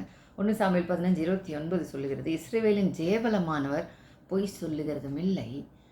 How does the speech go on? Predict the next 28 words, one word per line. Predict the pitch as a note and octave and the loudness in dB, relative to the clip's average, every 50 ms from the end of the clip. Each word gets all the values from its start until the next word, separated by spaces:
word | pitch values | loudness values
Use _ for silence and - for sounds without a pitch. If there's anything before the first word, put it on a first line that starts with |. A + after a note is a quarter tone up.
| - - - - - - | -20 -20 -20 -20 -20 -18
தாம் | - D#3 D3+ D3 D3 | -14 -12 -10 -10 -10
சொன்னதை | - - G3+ G3+ A3 A#3 B3+ A#3 G#3 F#3+ | -10 -4 -2 0 2 2 2 4 2 2
பற்றி | F3 - C#3+ C#3+ - - - - C#3 D#3+ G3 - - - - - - - - | 0 0 -6 -10 -10 -12 -16 -12 -12 -12 -12 -12 -16 -20 -20 -20 -20 -12 -8
மனஸ்தாபப்படுகிறதும் | D#3+ D#3+ F#3 G#3 G#3 - - B3+ A#3 A3 A3+ A3 - - E3+ D3+ D#3 D3+ C#3+ C3 C3 C3+ C3 C3+ | -4 0 0 0 -2 -2 -6 -4 -4 0 0 -2 -2 -2 -4 -4 -2 -4 -4 -4 -4 -4 -6 -6
இல்லை, | D3 D#3 E3 E3+ D3 A#2 A#2+ C3+ F#3 - - - - - - - | -6 -4 -6 -6 -6 -6 -8 -10 -10 -12 -16 -20 -20 -20 -18 -12
மனம் | - D#3 D#3 D#3 D#3+ F3+ G#3+ A#3 A3+ | -8 -4 -2 0 2 2 2 2 2
மாற | G#3 F3 D3+ D3 C#3+ D3+ D#3 D#3 | 0 0 -2 -4 -6 -6 -6 -8
அவர் | C#3 C3 C#3 C#3 C3+ | -6 -6 -8 -8 -8
ஒரு | B2+ C#3 D#3+ E3 D#3+ D3 | -8 -8 -8 -8 -6 -6
மனுஷன் | C#3+ C#3+ D3 D3 - - E3 E3 D#3 C#3+ | -6 -6 -8 -10 -12 -12 -12 -10 -10 -8
அல்ல." | C3+ C3 B2+ B2+ B2 B2+ C3 C#3+ D3 C#3 C3+ C3+ - - - - - - - - - - - - - - - - - - - - - - - - - - - - | -8 -6 -8 -8 -10 -10 -10 -10 -10 -10 -12 -14 -16 -18 -20 -20 -20 -20 -20 -20 -20 -20 -20 -20 -20 -20 -20 -20 -20 -20 -20 -20 -20 -20 -20 -20 -20 -20 -20 -12
இன்னைக்கு | - G3 F#3 G#3 G3 A3 | -4 0 0 0 0 0
நிறைய | F#3 F3 F3 F3 - D4 D#4 D#4 | 0 0 0 0 0 0 -2 -2
பேர் | C#4 C4+ B3 | -2 -4 -2
வாக்கு | G3+ F#3 F3+ - A3 | -2 -4 -2 -2 -2
கொடுக்குறோம், | G#3 F#3+ F3+ E3 D#3+ - - - - - - - - - - - - - - | -2 -2 -2 -4 -4 -8 -10 -14 -16 -18 -20 -20 -20 -20 -20 -20 -20 -20 -16
"அதை | - C#3 C3+ F3 F3+ - | -12 -6 -4 -4 -2 0
செஞ்சிருவேன், | G3 F#3 F#3 F#3+ F#3 F#3 E3+ D#3+ F3+ | -2 0 0 0 2 0 0 0 -2
இதை | G3 | -4
செஞ்சிருவேன்" | - - G3+ G3+ G3 F#3+ G3 F#3+ F#3 F3 F3+ | -4 -2 -2 -2 -2 0 0 0 0 -2 -2
அப்படின்னு | - - E3+ E3 D#3+ D3 B2 | -6 -10 -8 -6 -6 -6 -6
நம்பி, | C#3 D#3+ F3+ G#3 G#3+ A#3 A3 G3 | -4 0 2 2 2 4 2 2
நம்பி, | F3 F3 F3+ F#3+ G3+ G#3 G3 | 2 2 2 2 4 4 4
நம்பி | F3+ F3 F3 F#3 G3 G#3+ | 2 2 2 2 2 2
மோசம் | F#3+ D#3+ D#3+ E3 E3 - F3+ D#3+ | 2 0 -4 -6 -6 -6 -8 -8
போன | D3+ C#3+ C#3 C#3 | -6 -6 -4 -4
நாட்கள் | C#3 C#3 C#3 C3+ - - - F#3+ F#3 | -4 -4 -4 -6 -6 -6 -6 -6 -6
எத்தனையோ. | G3 - - - - - F#3+ F3+ F3 E3 | -6 -8 -12 -14 -12 -6 -2 -2 0 0